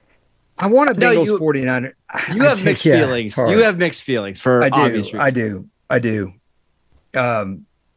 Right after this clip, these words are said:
Speaker 1: I want a Bengals Niners Super Bowl. I think it'd be rad. Uh, but that's more of a nostalgia thing. I'd like for them to play the third time. Um, yeah, it's hard for me to root against the Chiefs, man. I, I'm, it's gonna be like you when you were watching Cincinnati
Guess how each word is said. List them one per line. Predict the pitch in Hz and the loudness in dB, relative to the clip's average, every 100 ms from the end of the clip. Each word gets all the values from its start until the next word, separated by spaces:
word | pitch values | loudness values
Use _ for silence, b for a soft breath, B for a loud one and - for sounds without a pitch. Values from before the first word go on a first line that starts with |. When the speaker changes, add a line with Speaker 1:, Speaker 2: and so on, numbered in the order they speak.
| _ - | _ -2
Speaker 1:
I | 165 | 2
want | 202 208 | 4 2
a | |
Bengals | 156 160 156 139 | 2 2 2 0
Niners | 135 139 135 - | 0 -2 -2 -4
Super | 151 147 | -6 -4
Bowl. | 139 143 135 | 0 0 0
I | |
think | 123 - 127 | -2 -6 -6
it'd | 120 | -4
be | 120 | -2
rad. | 113 113 110 113 - _ _ _ _ | 0 0 -2 -6 -12 _ _ _ _
Uh, | 113 110 107 104 98 92 95 - | -2 0 0 0 -2 -6 -6 -2
but | 117 107 - _ _ _ 151 | 0 0 -4 _ _ _ -2
that's | 147 135 - | -2 -2 -6
more | 151 139 123 | -2 0 0
of | |
a | 110 | -2
nostalgia | 110 - 139 131 127 127 | -6 -2 0 0 -2 -6
thing. | - 127 | -6 -6
I'd | 113 | -4
like | 107 110 | -4 -4
for | 117 | -4
them | 110 | -4
to | 104 | -4
play | - 120 110 | -2 -2 -2
the | 104 | -4
third | - 110 98 | -4 -4 -4
time. | 113 101 98 92 - _ b _ _ | -6 -4 -6 -8 -12 _ b _ _
Um, | 110 110 107 101 98 95 - _ _ _ _ _ _ | -4 -2 -2 -4 -6 -10 -14 _ _ _ _ _ _
yeah, | 113 101 | -4 -4
it's | 101 | -4
hard | 123 110 | -4 -4
for | 107 | -4
me | 104 | -6
to | 95 | -4
root | 95 | -4
against | 90 92 - | -4 -6 -8
the | 85 | -8
Chiefs, | - 90 - | -6 -6 -6
man. | 175 151 92 | -6 -6 -4
I, | 117 - | -4 -4
I'm, | 147 156 - | -4 -4 -4
it's | 160 | -2
gonna | 226 | 0
be | 202 | 2
like | 185 147 - | 2 0 -2
you | 117 123 131 | -4 -2 -2
when | 127 113 | -4 -4
you | |
were | 123 | -2
watching | 123 123 127 117 | -2 -2 -4 -8
Cincinnati | 107 131 - 127 123 123 123 | -8 -8 -4 0 0 -2 -6